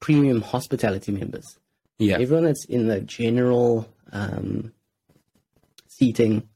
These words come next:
Speaker 1: at the matches, you're not allowed, or alcohol is prohibited, any kind, any kind of sale to the general public. But as soon as you've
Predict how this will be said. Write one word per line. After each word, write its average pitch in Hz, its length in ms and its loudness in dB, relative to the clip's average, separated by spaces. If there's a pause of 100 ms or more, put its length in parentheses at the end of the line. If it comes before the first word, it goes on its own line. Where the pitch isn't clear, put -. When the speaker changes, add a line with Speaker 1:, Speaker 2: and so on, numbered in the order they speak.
(800)
Speaker 1:
at 113 160 -4
the 117 80 -2
matches, 110 640 -4
you're 117 180 -2
not 113 240 0
allowed, - 520 -4 (240)
or 110 260 -2 (180)
alcohol 123 260 0
is 104 80 -6
prohibited, 113 640 -2 (460)
any 127 240 0
kind, 104 380 -6
any 117 160 -4
kind 107 180 -4
of 104 80 -8
sale 101 320 -4 (580)
to 135 140 0
the 123 100 2
general 101 320 -4
public. - 360 -8
But - 120 -6
as - 180 -10
soon 139 160 4
as 123 180 0
you've 117 440 -2